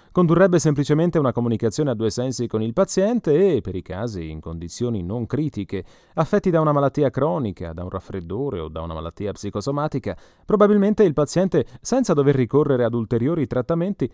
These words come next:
uscirebbe dall'ambulatorio, se non in ottime condizioni, perlomeno sentendosi molto meglio. E se venisse fatta veramente bene, la persona uscirebbe dall'ambulatorio del tutto guarita. Perciò si tratta di un procedimento molto interessante, vero? È un procedimento nel quale potete facilmente rimanere invischiati.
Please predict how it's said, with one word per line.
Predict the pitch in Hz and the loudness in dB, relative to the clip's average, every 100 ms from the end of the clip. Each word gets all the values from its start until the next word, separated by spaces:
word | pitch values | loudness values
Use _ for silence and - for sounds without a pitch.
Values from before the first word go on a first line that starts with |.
| _ | _
uscirebbe | - 190 226 233 208 | -4 -2 2 2 2
dall'ambulatorio, | 180 170 165 175 170 170 196 147 - - | 2 2 2 0 2 2 2 -2 -4 -10
se | - 226 | -4 0
non | 233 | 2
in | 233 190 | 2 2
ottime | 202 185 147 | 2 0 0
condizioni, | 160 156 151 170 226 131 90 | 0 -2 -2 -2 -2 -6 -6
perlomeno | 113 110 98 120 | -6 -4 -4 -6
sentendosi | - 95 95 - - | -8 -8 -6 -6 -6
molto | 104 92 92 | -4 -4 -6
meglio. | 85 - - _ _ _ _ _ _ - | -8 -10 -14 _ _ _ _ _ _ -8
E | - | -2
se | 170 233 | 4 4
venisse | 208 269 - | 4 2 0
fatta | 175 120 143 | -2 -2 -4
veramente | 101 98 151 87 | -4 -6 -8 -10
bene, | 82 80 - - | -10 -12 -12 -4
la | 165 | 2
persona | 208 - 254 | 2 2 2
uscirebbe | 208 190 214 208 151 | 2 0 0 2 2
dall'ambulatorio | 143 170 180 190 202 - 226 226 180 | 2 2 0 0 0 0 -2 0 0
del | 170 | 0
tutto | 175 269 262 | -2 -4 -4
guarita. | 240 226 107 - 78 _ _ _ _ _ - | -4 -4 -6 -12 -20 _ _ _ _ _ -4
Perciò | 143 - - - | -4 -4 -10 -8
si | - | -8
tratta | 120 120 - | -6 -6 -6
di | 95 | -6
un | 90 | -6
procedimento | - 98 87 82 85 | -8 -8 -8 -8 -10
molto | 80 76 | -10 -10
interessante, | 82 - 82 - - - | -12 -12 -14 -16 -16 -14
vero? | 98 120 - _ _ _ _ - | -12 -12 -16 _ _ _ _ -8
È | 196 | 0
un | 214 | 2
procedimento | 220 226 233 269 233 | 2 2 2 2 2
nel | 185 | 0
quale | 190 240 | 0 -2
potete | 190 175 233 170 | -2 -4 -4 -4
facilmente | 170 202 202 233 - | -4 -4 -4 -2 -4
rimanere | 139 131 143 | -2 -2 -2
invischiati. | 139 110 98 - 92 - - | -4 -4 -8 -8 -12 -12 -20